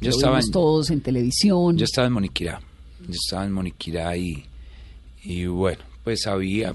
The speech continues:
Speaker 1: pero yo siempre fui muy prudente de lo que realizaba mi padre.
Speaker 2: Pero recu-, ¿qué recuerda de ese día?
Speaker 1: Recuerdo no solo cuando lo veía en, en noticias,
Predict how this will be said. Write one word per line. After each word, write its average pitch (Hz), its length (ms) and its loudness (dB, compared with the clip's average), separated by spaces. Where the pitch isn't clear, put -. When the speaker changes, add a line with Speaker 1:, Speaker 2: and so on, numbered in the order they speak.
Speaker 1:
pero 85 240 -10
yo 90 160 -8
siempre 98 380 -4
fui 98 160 -8
muy 92 160 -6
prudente 90 800 -6
de 87 120 -6
lo 80 120 -10
que - 200 -10
realizaba 90 520 -2
mi 98 120 0
padre. 87 420 -6
Speaker 2:
Pero 165 220 2
recu-, 151 320 -6
¿qué 202 120 0
recuerda 185 420 0
de 175 80 -2
ese 185 140 -6
día? 135 300 -4
Speaker 1:
Recuerdo 113 760 2
no 101 220 -4
solo 120 240 2
cuando 113 280 0
lo 95 120 2
veía 98 320 2
en, 120 160 -2
en 101 140 -2
noticias, 98 840 -4